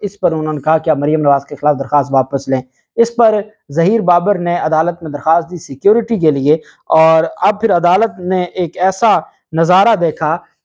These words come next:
कि इस केस में जो एक सिंपल एडिशनल सेशन जज के पास दरख्वास्त थी, वहाँ डिप्टी अटॉर्नी जनरल पेश हुआ। ये बात खैर, अ, अ, आम आदमी को तो हजम हो जाए, किसी भी वकील को नहीं हजम होगी कि एक एडिशनल सेशन जज की अदालत में डिप्टी अटॉर्नी जनरल क्या कह रहा था।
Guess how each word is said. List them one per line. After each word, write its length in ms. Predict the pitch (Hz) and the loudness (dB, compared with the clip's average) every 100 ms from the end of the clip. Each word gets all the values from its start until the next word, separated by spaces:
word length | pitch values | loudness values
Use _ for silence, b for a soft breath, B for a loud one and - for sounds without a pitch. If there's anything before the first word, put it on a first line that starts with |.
| _ | _
कि 60 | 185 | -12
इस 400 | 190 269 311 - | -8 -4 -4 -4
केस 420 | - 233 254 247 | 2 4 4 -2
में 380 | 180 175 190 190 _ _ | -4 -4 -4 -10 _ _
जो 300 | 143 139 214 | -12 -2 -2
एक 200 | 196 185 | -2 -6
सिंपल 540 | - 254 262 254 233 202 196 | -4 0 2 2 2 0 -2
एडिशनल 400 | 180 214 247 214 | 0 0 0 0
सेशन 360 | 190 185 190 | 0 0 0
जज 200 | 156 190 | 0 0
के 100 | 202 | -2
पास 240 | 160 170 143 | 0 0 0
दरख्वास्त 420 | 143 160 147 - | -2 0 -2 -2
थी, 60 | 175 | -4
वहाँ 360 | 147 160 180 - | 0 0 0 -6
डिप्टी 500 | 127 202 208 226 190 | -2 -2 -2 -2 -2
अटॉर्नी 440 | 147 160 156 160 | 0 0 0 -2
जनरल 300 | 143 135 139 | -4 -6 -6
पेश 360 | 123 135 131 - | -8 -8 -8 -4
हुआ। 280 | 139 170 b b _ - | -2 -2 b b _ -2
ये 120 | 175 | 0
बात 380 | 135 151 175 175 185 180 b _ - | 2 2 2 0 -6 -6 b _ -2
खैर, 280 | 196 208 180 | 2 2 0
अ, 580 | 190 196 180 190 175 180 208 | -4 -4 -4 -4 -8 -6 0
अ, 40 | |
आम 180 | 226 226 | 0 2
आदमी 280 | 202 202 240 | 0 0 -4
को 100 | 226 | -2
तो 80 | 175 | 0
हजम 220 | 185 214 | 0 0
हो 140 | 175 | 0
जाए, 220 | 175 202 | 0 -2
किसी 280 | - 190 226 | -2 -6 -4
भी 200 | 180 190 _ _ 170 | -2 -4 _ _ -4
वकील 340 | 170 254 262 | 0 2 2
को 120 | 233 | 2
नहीं 140 | 226 220 | 2 4
हजम 220 | 175 185 | 4 2
होगी 320 | 170 160 208 | 2 2 -2
कि 140 | 208 202 | -2 0
एक 220 | 196 202 | 0 2
एडिशनल 400 | 190 220 277 254 | 0 0 0 0
सेशन 300 | 208 190 196 | 0 0 0
जज 220 | 185 185 | 0 0
की 100 | 185 | -2
अदालत 300 | 165 165 170 | 0 2 0
में 120 | 175 | -2
डिप्टी 260 | 156 160 196 | -4 0 -2
अटॉर्नी 340 | 165 156 156 | 0 -2 -2
जनरल 260 | 147 147 143 | -2 0 0
क्या 200 | 156 156 | 2 2
कह 180 | 147 135 | 2 2
रहा 200 | 131 127 | 2 2
था। 340 | 160 175 - | 0 -2 -8